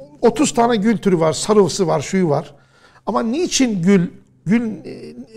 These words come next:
niçin vardır ya da niçin sarıdır, niçin şu özel... Herhangi bir nedenleme yapmadan, e, gerçekliklere ilişkin malzemeyi alt alta koymana historia diyorlar.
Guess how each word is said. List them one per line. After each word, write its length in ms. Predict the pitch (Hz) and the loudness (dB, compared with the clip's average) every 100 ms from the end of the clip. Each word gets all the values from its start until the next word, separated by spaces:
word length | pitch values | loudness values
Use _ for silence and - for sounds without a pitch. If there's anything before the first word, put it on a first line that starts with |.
| 220 | -10
niçin 480 | 226 226 - 240 202 | -4 -2 -2 -2 -2
vardır 320 | 190 175 165 | 0 0 -2
ya 140 | 175 180 | -2 -2
da 80 | |
niçin 480 | 208 214 190 208 233 | -4 -4 -4 -4 -6
sarıdır, 640 | - 180 190 180 190 196 185 | -6 0 4 6 4 2 -4
niçin 280 | 208 - 220 | -4 -4 -6
şu 160 | - | -2
özel... 220 | 220 190 190 - _ _ | 0 0 -2 -16 _ _
Herhangi 440 | 170 202 311 277 | -2 -2 -2 -6
bir 120 | 262 | 0
nedenleme 480 | 208 180 185 185 175 | 2 4 4 2 2
yapmadan, 520 | 170 170 160 123 110 110 _ _ _ _ _ _ _ _ - | 2 2 -2 -4 -6 -12 _ _ _ _ _ _ _ _ -8
e, 300 | 147 143 139 | -2 0 0
gerçekliklere 880 | 123 160 160 202 196 208 - 254 262 | 0 0 2 0 0 -6 -4 -2 -2
ilişkin 380 | 214 - 175 | -4 -2 -2
malzemeyi 640 | 135 170 175 196 190 175 147 | 2 2 2 2 2 2 0
alt 300 | - - - | -2 -4 -2
alta 240 | 190 170 | -4 -4
koymana 340 | 151 202 311 262 | -6 -6 -4 -4
historia 520 | 180 - 214 156 123 | -4 0 2 2 -2
diyorlar. 460 | 120 98 90 - | -6 -8 -14 -18